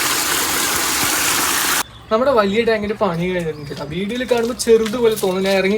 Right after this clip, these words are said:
കാണിച്ചു തരാം എത്രത്തോളം വീതി ഉണ്ടെന്ന്. എനിക്ക് വേണമെങ്കിൽ കിടക്കാം സുഖമായിട്ട്, അത്രയ്ക്ക്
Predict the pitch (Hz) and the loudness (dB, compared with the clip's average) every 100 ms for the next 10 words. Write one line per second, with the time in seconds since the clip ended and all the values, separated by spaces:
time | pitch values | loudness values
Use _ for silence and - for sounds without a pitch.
0 | 202 175 170 156 156 147 170 170 180 185 | 0 0 0 -2 -2 -6 -6 -2 0 2
1 | 190 190 190 175 170 180 165 165 160 165 | 0 -4 -2 0 0 0 0 -2 -2 -6
2 | - - - - - - - - - - | -8 -8 -8 -12 -16 -18 -20 -18 -18 -20
3 | - - - - - - - - - - | -18 -16 -14 -14 -16 -18 -20 -16 -8 -8
4 | - - - - - - - - - - | -8 -16 -16 -18 -16 -18 -16 -14 -10 -8
5 | - - - - - - - - - - | -10 -10 -8 -6 -6 -8 -10 -10 -8 -8
6 | - - - - - - - - 180 165 | -10 -14 -20 -20 -20 -20 -20 -14 -12 -8
7 | 202 190 190 170 143 143 147 151 151 147 | -6 -6 -4 -4 -4 -4 -4 -2 0 0
8 | 139 143 - - - - - - 160 156 | -2 -10 -14 -12 -12 -12 -20 -16 -12 -8
9 | 175 170 | -8 -8